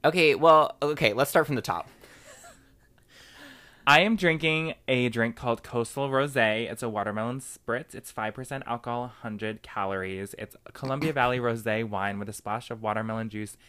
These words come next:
Speaker 2: and sparkling water. Ooh, it's plant-based,
Speaker 1: Not
Speaker 2: real
Speaker 1: the
Speaker 2: fruit,
Speaker 1: calorie count.
Speaker 2: and non-G M O.
Speaker 1: <gasps> And I'm drinking, um, a C B D seltzer called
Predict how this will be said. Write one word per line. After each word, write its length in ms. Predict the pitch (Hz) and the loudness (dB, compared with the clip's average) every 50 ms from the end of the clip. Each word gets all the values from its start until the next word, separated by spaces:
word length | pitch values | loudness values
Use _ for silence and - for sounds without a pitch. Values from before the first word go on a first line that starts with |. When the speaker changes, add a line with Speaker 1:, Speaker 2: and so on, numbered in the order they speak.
| _ _ _ | _ _ _
Speaker 2:
and 140 | - 139 135 | -10 -10 -10
sparkling 500 | - - 107 107 107 - 110 110 110 101 92 | -6 -4 -4 -4 -4 -4 -8 -8 -8 -8 -10
water. 480 | 90 104 110 - - 50 50 50 50 - - - - - - _ | -8 -8 -8 -6 -6 -10 -10 -12 -12 -14 -18 -20 -20 -20 -12 _
Ooh, 80 | 127 131 | -8 -6
it's 160 | 110 - - - | -6 -8 -12 -16
plant-based, 880 | - - - 98 101 113 - 104 - - 62 - - - - - - | -18 -14 -12 -12 -12 -12 -12 -14 -14 -12 -14 -14 -14 -16 -18 -12 -6
Speaker 1:
Not 160 | - 123 127 | -2 0 0
Speaker 2:
real 100 | 156 185 156 | 0 0 0
Speaker 1:
the 120 | - 123 - | -2 -4 -4
Speaker 2:
fruit, 200 | 123 127 113 101 | -4 -4 -2 0
Speaker 1:
calorie 400 | 110 120 131 127 113 82 - 92 | 0 0 0 -2 -4 -4 -8 -10
count. 400 | - 147 113 87 95 87 101 - _ _ _ | -12 -14 -14 -14 -14 -16 -16 -18 _ _ _
Speaker 2:
and 180 | 127 123 123 | -6 -4 -2
non-G 460 | 123 120 117 120 135 147 135 123 127 123 | -2 0 2 2 0 0 -2 -4 -2 -2
M 160 | 127 127 120 | 0 0 -2
O. 960 | 123 165 - - 87 62 - - 113 131 208 247 262 262 247 240 233 220 202 | -2 -2 -4 -6 -6 -8 -10 -10 -10 -8 -8 -6 -6 -6 -6 -6 -6 -8 -8
Speaker 1:
<gasps> 60 | - - | 0 4
And 100 | 151 160 | 6 6
I'm 260 | 151 156 180 220 240 | 8 8 6 6 4
drinking, 580 | 208 214 208 208 196 208 202 202 196 190 180 - | 2 0 0 0 2 2 2 2 2 0 -2 2
um, 680 | - 143 151 151 147 143 143 143 143 139 135 131 - - _ _ _ _ _ _ _ _ _ _ _ _ - | 4 6 8 8 10 8 8 6 6 2 0 -2 -4 -8 _ _ _ _ _ _ _ _ _ _ _ _ 2
a 280 | 123 131 131 123 120 - - _ - - - | 4 4 4 4 0 -4 -12 _ -20 -18 -8
C 120 | - 143 143 | -6 -2 0
B 140 | 143 151 | 0 2
D 140 | 143 147 165 | 2 2 2
seltzer 460 | 165 - 120 120 - 120 110 110 110 | 4 4 2 2 2 0 0 0 -2
called 680 | - - - 123 120 120 120 117 117 117 117 110 - - | -4 0 2 4 6 6 6 6 6 4 2 0 -4 -12